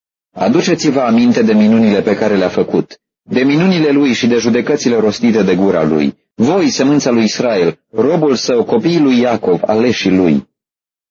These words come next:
Domnul este Dumnezeul nostru, judecățile Lui se împlinesc pe tot pământul.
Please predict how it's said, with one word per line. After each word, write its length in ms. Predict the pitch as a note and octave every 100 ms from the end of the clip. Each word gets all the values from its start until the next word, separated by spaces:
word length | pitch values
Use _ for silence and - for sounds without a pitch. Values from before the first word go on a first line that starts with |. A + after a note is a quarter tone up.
| _ _ _
Domnul 480 | - A2+ E3+ F#3+ F3+
este 280 | E3 D3 C#3+
Dumnezeul 520 | C#3 C3+ A#2+ B2 A2+
nostru, 460 | G#2+ F#2 - F2 - -
judecățile 680 | - A2 C#3 D3 F#3 F#3 E3
Lui 220 | C#3+ D3
se 140 | C#3 D3+
împlinesc 460 | C3 B2+ C#3+ C3+
pe 100 | -
tot 200 | A#2+ D3+
pământul. 720 | D3+ A#2+ A#2 E2+ - E2 D2+